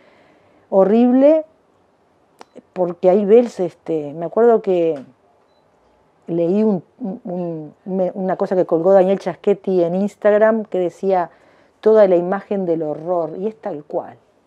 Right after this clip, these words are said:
es tal cual. Porque escuché toda la explicación de, de la antropóloga, de todas las cosas que hicieron para, para que no quedara nada, y eso es una cosa atroz, es una maldad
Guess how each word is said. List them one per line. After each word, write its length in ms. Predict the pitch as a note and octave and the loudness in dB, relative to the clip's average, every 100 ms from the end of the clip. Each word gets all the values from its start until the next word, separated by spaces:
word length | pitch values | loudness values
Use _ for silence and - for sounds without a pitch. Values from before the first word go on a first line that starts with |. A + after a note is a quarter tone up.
| _ _ _ _ _ | _ _ _ _ _
es 160 | G3+ F#3+ | -18 -12
tal 220 | F#3 E3+ | -12 -10
cual. 260 | - C#3+ C3 _ _ _ _ _ _ _ _ _ _ _ _ _ _ | -10 -12 -14 _ _ _ _ _ _ _ _ _ _ _ _ _ _
Porque 200 | D#3+ - | -6 -4
escuché 280 | - E3+ G#3 | -4 0 2
toda 220 | A3+ A3+ | 4 4
la 80 | F#3+ | 2
explicación 1040 | - F3 - D3+ - G#3 G#3+ G3+ G3 G3 _ _ _ _ _ _ _ | -2 -4 -4 -10 -6 -2 0 0 -2 -8 _ _ _ _ _ _ _
de, 840 | - E3+ E3 D#3 D#3 D3+ D#3 D3+ D3 - _ _ _ | -10 -6 -2 -2 -2 -6 -10 -14 -20 -20 _ _ _
de 100 | D#3+ | -8
la 280 | D#3 D3+ D3 | -6 -6 -8
antropóloga, 920 | D3 D#3 D3+ E3 F3+ G3 G3 G#3+ A#3+ - _ _ _ _ _ _ | -8 -10 -4 2 4 4 4 4 2 -4 _ _ _ _ _ _
de 80 | E3 | -14
todas 300 | D#3 A#3 A#3 | 0 2 4
las 140 | F#3+ | 0
cosas 360 | - A3+ G#3+ G#3+ | 0 -2 0 -4
que 140 | - | -2
hicieron 640 | F3 D#3 - F#3+ G3 A3 G#3+ | -4 -4 -2 2 4 2 0
para, 300 | F3+ E3+ - - _ | 0 0 -2 -12 _
para 220 | E3+ D#3+ | -2 -2
que 320 | - D#3+ D#3+ _ | -2 -2 -4 _
no 220 | G#3+ F#3+ | -4 -4
quedara 440 | - F#3 G3 F#3+ F#3 | 0 0 2 0 -2
nada, 640 | F3 F#3+ G3 F#3+ F#3 G#3+ C4 _ _ _ _ _ _ _ _ _ _ _ - | -4 -2 0 2 2 0 -4 _ _ _ _ _ _ _ _ _ _ _ -4
y 100 | A#3+ | -4
eso 200 | C4+ C4+ | 0 0
es 220 | C4+ - | 0 -2
una 200 | B3 F#3 | -2 -2
cosa 360 | B3+ B3 A3+ - | -4 -4 -6 -10
atroz, 680 | - - - - - - | -10 -10 -10 -14 -20 -20
es 120 | _ C4 | _ -4
una 140 | A#3+ | -4
maldad 640 | F3 D#3 D3+ D3 G#3 B3 | -4 -6 -8 0 0 0